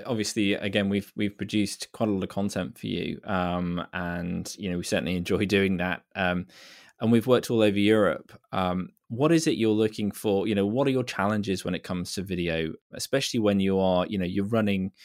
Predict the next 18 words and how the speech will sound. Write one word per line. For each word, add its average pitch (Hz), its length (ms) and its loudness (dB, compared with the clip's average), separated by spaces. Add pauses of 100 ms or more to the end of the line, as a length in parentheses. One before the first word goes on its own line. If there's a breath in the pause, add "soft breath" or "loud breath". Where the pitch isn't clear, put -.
(420 loud breath)
marketing 101 360 2
across - 420 -2
Europe? 95 320 2
There 101 80 -4
must 117 260 -2
be, 98 440 -2
there 110 80 -4
must 117 180 -4
be 117 60 0
issues 101 260 -2
around 90 220 -2
continuity 92 1000 -4
and, 82 520 -8
and 92 100 -6
just - 300 -8
gathering 104 400 -2
this 85 160 -6
content. 82 460 -12